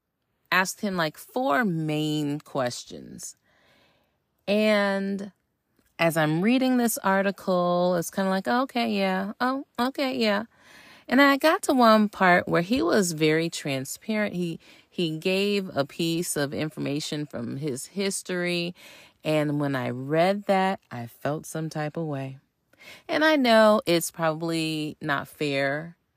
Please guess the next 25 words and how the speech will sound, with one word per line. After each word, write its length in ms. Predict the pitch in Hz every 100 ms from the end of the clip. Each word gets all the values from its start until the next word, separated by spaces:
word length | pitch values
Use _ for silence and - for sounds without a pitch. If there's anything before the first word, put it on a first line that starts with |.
| _ _ _ _ -
but 120 | 165
I'm 140 | 165
gonna 180 | 175 160
explain 380 | 143 - 139 131
the 60 | 131
whole 120 | 135
thing 240 | - 127
to 140 | 127 127
you. 300 | 120 123 139 _ _ - -
So, 540 | - 185 170 156 151 - _ _ _ _ _ _ _ _ _ _ _ _ _ _
in 540 | 240 262 277 262 269 277 _ -
this 320 | 175 175 175
particular 480 | - 175 170 165 156
arti-, 480 | 117 127 120 117 - -
article, 520 | 147 127 - 120 151 _ _ _ _
there 160 | 170 202
were 100 | 196
four 300 | - 190 196
things 320 | 202 202 196
that 120 | 196
they 140 | 175 170
were 80 | 170
bringing 380 | 165 156 160
up. 340 | 139 131 135 - _ - _ _
And, 800 | - 156 151 147 143 139 139 139